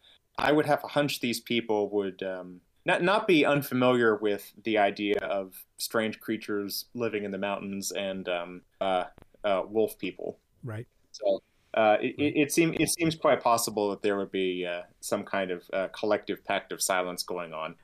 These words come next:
Speaker 2: Uh, this movie is not widely available. You can find it on Crunchyroll. I found it at my local library.
Speaker 1: Oh, okay.
Speaker 2: And then there was a scratch partway through that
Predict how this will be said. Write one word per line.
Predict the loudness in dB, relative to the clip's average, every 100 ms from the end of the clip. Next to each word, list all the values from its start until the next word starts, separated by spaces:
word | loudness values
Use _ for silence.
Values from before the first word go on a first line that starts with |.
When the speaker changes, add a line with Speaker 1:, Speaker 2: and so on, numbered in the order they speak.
| _
Speaker 2:
Uh, | -4 -4
this | -4 -6 -4
movie | -4 -2
is | -4 -2
not | -2 -2 -6 -8 -10 -10 -16 -16
widely | -14 -8 -6 -4 -4 -4 -2
available. | -2 -2 -2 -2 -4 -6
You | -4
can | -8
find | -6 -4 -4
it |
on | -6 -8
Crunchyroll. | -8 -8 -6 -8 -8 -6 -8 -10 -12
I | -10 -10
found | -10 -10 -10
it | -10
at | -10
my | -10 -10 -8 -8 -8 -10 -12
local | -12 -12 -12 -12
library. | -10 -10 -10 -12 -12 -12 -14 -16 _ _
Speaker 1:
Oh, | 0 0 -4
okay. | 0 0
Speaker 2:
And | 0 -10 -14 _ _ _ _ _ _ -6
then | -2 0
there | 0
was | -4 -8
a | -12 -12 -18
scratch | -20 -12 -8 -8 -10
partway | -10 -8 -8 -8
through | -12 -14 -14
that | -16 -16